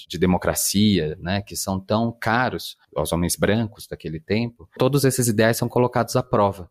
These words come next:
nesses textos, né, construindo uma concepção sobre o branco como pessoas que se compartilham dessas ideias, elas são corrompidas moralmente, portanto, elas não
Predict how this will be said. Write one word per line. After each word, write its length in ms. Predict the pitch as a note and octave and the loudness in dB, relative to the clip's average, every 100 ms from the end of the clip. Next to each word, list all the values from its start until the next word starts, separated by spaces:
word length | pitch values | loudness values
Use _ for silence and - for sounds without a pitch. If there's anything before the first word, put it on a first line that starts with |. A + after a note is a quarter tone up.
| _ | _
nesses 300 | F2 D#2+ - | -4 -4 -4
textos, 600 | - D#2 - - - - | 0 0 -2 -8 -10 -10
né, 140 | F2 F2+ | -12 -4
construindo 600 | G2+ F#2+ - G2+ A2+ A2+ | -2 -2 2 4 6 4
uma 180 | G#2 F#2+ | 2 0
concepção 560 | F#2 - E2+ - E2+ - | -4 -4 -8 -6 -6 -4
sobre 300 | E2+ D#2 D#2+ | -6 -4 -2
o 40 | |
branco 440 | F2 G#2+ A#2 G#2+ - | 2 2 0 -4 -2
como 320 | G#2+ G#2+ G#2 | 0 0 0
pessoas 640 | A2 - G#2 G2+ A2+ - - | 0 2 2 4 2 -4 -4
que 80 | - | 0
se 160 | G2+ A#2+ | 2 2
compartilham 580 | A#2 G#2 G2+ - C3+ A#2+ | 2 2 -2 0 0 2
dessas 320 | A2 G2+ F#2+ | 0 -2 -6
ideias, 380 | F2+ G2+ G#2+ G#2+ | 0 2 4 2
elas 220 | G#2+ G#2+ | 2 0
são 420 | - G2 F#2+ G2 | 0 0 0 -4
corrompidas 720 | - G2+ G#2+ G#2+ G2 F2+ F#2+ | 0 2 2 2 0 2 2
moralmente, 600 | F#2+ F2 F2 F2+ D#2 - - | 2 4 2 0 -4 -6 -8
portanto, 400 | D#2+ E2+ D#2+ E2+ | -6 -2 0 0
elas 220 | E2+ E2 | 0 0
não 260 | E2 E2+ | -4 -4